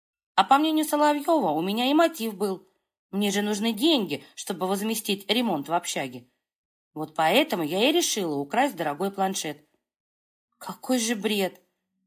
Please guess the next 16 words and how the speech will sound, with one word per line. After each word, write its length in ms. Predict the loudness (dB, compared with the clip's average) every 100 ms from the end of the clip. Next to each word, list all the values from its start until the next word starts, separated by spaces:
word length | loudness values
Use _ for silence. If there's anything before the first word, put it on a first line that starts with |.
| _ _ 2
Обидно 580 | 4 4 2 -2 -2 -2
до 180 | 4 4
жути, 440 | 2 -2 -6 -10 -20 _ _ _ _ _ -6
потому 320 | 2 4 4
что 160 | 0
теперь 380 | -4 -2 0 0
реально 600 | 2 4 6 6 4 -2 -4
мне 220 | -4 -2
грозит 520 | 0 0 2 -2 -2
разбирательство 920 | -4 -4 -2 2 2 2 -6 -10 -8
в 100 | -6
полиции. 640 | 0 2 0 -6 -8 -10 -14 _ _ _ _ _ _ _ _ _
С 100 | -8 -6
этими 260 | -2 0
невеселыми 600 | 0 0 -2 0 0 -2
мыслями 560 | -2 -2 -4 -6 -6